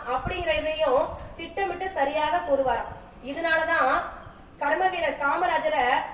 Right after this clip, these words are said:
படிக்காத மேதை அப்படின்னு சொல்லியிருக்காங்க. இந்த மாதிரியான கல்வி பணிகளை தொடர்ந்து இவர் செஞ்சுக்கிட்டே வந்ததுனாலதான் மக்கள் மனதுல, மனதுல, மாணவர்கள் மனதிலையும் இன்றளவும் நீங்காத இடத்தை பெற்றுள்ளார் கர்ம வீரர் காமராஜர்.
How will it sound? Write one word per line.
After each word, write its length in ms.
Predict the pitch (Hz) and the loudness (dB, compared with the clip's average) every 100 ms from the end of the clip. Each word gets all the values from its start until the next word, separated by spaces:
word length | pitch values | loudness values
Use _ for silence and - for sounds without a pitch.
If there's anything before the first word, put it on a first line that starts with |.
| - | -8
படிக்காத 580 | - 269 - 339 330 349 | -2 -2 -2 -2 0 2
மேதை 600 | 320 285 294 294 269 - | 2 2 4 2 0 -2
அப்படின்னு 360 | 233 233 247 269 | -6 -2 0 2
சொல்லியிருக்காங்க. 560 | - 254 247 247 214 190 - - - - - - - - - | 2 2 2 0 -4 -6 -12 -18 -20 -20 -20 -20 -18 -18 -10
இந்த 200 | 370 392 | -2 0
மாதிரியான 680 | 427 427 453 427 403 339 381 370 | 2 2 4 4 4 4 4 2
கல்வி 300 | 339 370 440 | 0 0 0
பணிகளை 400 | 392 381 349 311 294 - | 2 2 2 2 2 2
தொடர்ந்து 440 | 302 311 349 381 415 | 2 2 2 0 0
இவர் 220 | 349 - | 0 -2
செஞ்சுக்கிட்டே 580 | 587 302 - - 330 359 | -4 -6 -8 -6 -2 0
வந்ததுனாலதான் 840 | 330 302 311 285 285 302 247 247 208 - - - | 2 2 2 2 0 0 0 0 -2 -8 -12 -8
மக்கள் 400 | 247 254 - 311 | -6 -4 -2 -2
மனதுல, 360 | 277 277 302 285 269 247 | 2 2 2 4 2 2
மனதுல, 300 | 254 285 285 240 277 - - | 0 0 2 2 2 0 -8
மாணவர்கள் 600 | 233 254 330 370 349 285 | -2 0 2 2 2 2
மனதிலையும் 680 | 254 262 302 285 285 247 277 - - - | 4 2 4 2 4 4 4 2 -6 -14
இன்றளவும் 1000 | 277 381 415 440 403 392 359 294 311 - | -4 0 2 4 4 4 2 2 0 -2
நீங்காத 500 | 269 330 349 339 339 | -8 -6 -2 2 2
இடத்தை 360 | 359 294 294 302 | 0 -4 -2 -4
பெற்றுள்ளார் 500 | 262 254 285 262 269 | -4 -6 -4 -2 -2
கர்ம 260 | 254 262 277 | -2 -4 -4
வீரர் 260 | 262 262 | -4 -4
காமராஜர். 680 | 254 226 233 214 214 233 220 | -4 -4 -4 -6 -6 -4 -4